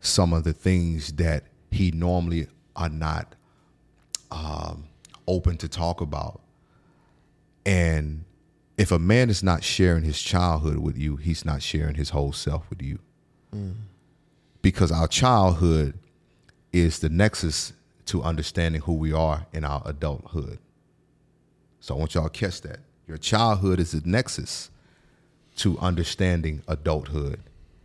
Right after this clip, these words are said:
Speaker 1: meaning that you have to get in that portal, that pathway to understand who he is today and who he wants to become tomorrow.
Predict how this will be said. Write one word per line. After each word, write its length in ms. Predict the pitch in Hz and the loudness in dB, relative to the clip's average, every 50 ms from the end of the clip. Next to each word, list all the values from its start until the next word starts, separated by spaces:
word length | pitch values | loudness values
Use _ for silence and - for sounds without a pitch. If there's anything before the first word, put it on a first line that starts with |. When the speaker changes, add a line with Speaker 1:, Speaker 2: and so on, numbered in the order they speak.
| _ _ _ _ _ _ - - - | _ _ _ _ _ _ -14 -6 0
Speaker 1:
meaning 400 | 82 92 98 101 95 90 85 78 | 2 4 6 6 6 6 4 4
that 140 | 85 80 67 69 | 2 0 2 4
you 160 | 87 120 120 | 6 6 8
have 240 | 101 95 87 82 - | 8 6 4 2 0
to 60 | 85 | -4
get 220 | 76 78 87 82 82 | 0 0 0 2 2
in 120 | 82 80 | 0 0
that 200 | 82 80 78 - - _ _ _ _ - | -2 -2 -4 -4 -10 _ _ _ _ -8
portal, 440 | - - 107 98 87 80 78 78 | 0 2 2 2 2 0 -4 -4
that 260 | - 90 78 - - - | -4 -6 -6 -6 -8 -8
pathway 760 | - - 87 85 85 80 78 - 78 73 76 80 82 78 - - _ _ _ _ _ _ _ _ _ _ _ | -4 -2 0 0 0 0 -2 -4 -4 -6 -6 -6 -8 -10 -12 -16 _ _ _ _ _ _ _ _ _ _ _
to 220 | - - 90 80 - - | -6 -4 -2 -4 -2 -2
understand 720 | 92 85 78 80 76 - - - 87 82 78 73 76 78 - - - | -4 -4 -4 -4 -6 -6 -6 -4 -4 -2 -4 -4 -8 -10 -14 -10 -6
who 120 | 101 98 | -6 -4
he 300 | 85 87 90 85 82 82 | -2 -2 -2 -2 0 -2
is 160 | 80 78 - - | -2 -4 -6 -8
today 420 | 82 76 82 80 80 80 76 - - | -8 -6 -4 -4 -4 -4 -6 -8 -10
and 120 | 76 73 71 | -10 -10 -6
who 140 | 78 85 | -6 -6
he 140 | 82 80 82 | -4 -4 -6
wants 240 | 78 76 76 76 - | -6 -6 -8 -10 -10
to 60 | - | -12
become 360 | - 80 71 - 80 76 73 | -12 -12 -10 -8 -8 -8 -8
tomorrow. 580 | 73 - 76 80 92 113 107 95 98 - - | -8 -10 -8 -6 -6 -6 -6 -6 -8 -12 -14